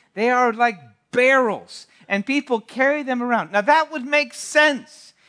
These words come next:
if you were David and you lived in the wilderness of Judah. What makes a little less sense to me is that they, they have these barrels, and they travel past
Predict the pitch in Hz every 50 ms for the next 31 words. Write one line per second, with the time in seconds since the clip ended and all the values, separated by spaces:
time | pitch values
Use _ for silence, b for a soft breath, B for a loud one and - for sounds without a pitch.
0 | b b b 185 214 214 - 226 247 240 233 254 247 196 165 156 226 277 285 285
1 | 277 226 170 123 101 _ _ b b b b b 160 185 208 220 226 214 208 254
2 | 285 285 233 277 262 254 247 240 240 247 254 240 247 247 240 233 - - 240 202
3 | 175 - 226 277 285 277 220 156 92 - _ b b b b b b b 208 262
4 | 262 196 208 269 285 277 - - - 233 233 262 349 349 330 302 285 240 - -
5 | 254 240 220 - - 208 202 208 214 202 208 196 254 240 196 220 226 226 214 -
6 | - 208 208 233 226 214 240 226 190 165 143 - _ _ _ - 262 277 294 302
7 | 302 302 294 285 294 302 294 277 - - - b b b b 180 b 196 233 247
8 | 247 254 254 254 202 - _ _ - - - - 285 294 302 311 269 247 220 180
9 | 143 - b b b b _ _ _ _ _ _ _ _ _ _ _ _ _ _
10 | _ _ _ _ _ _ _ _ _ _ - - 262 302 320 311 285 262 220 -
11 | -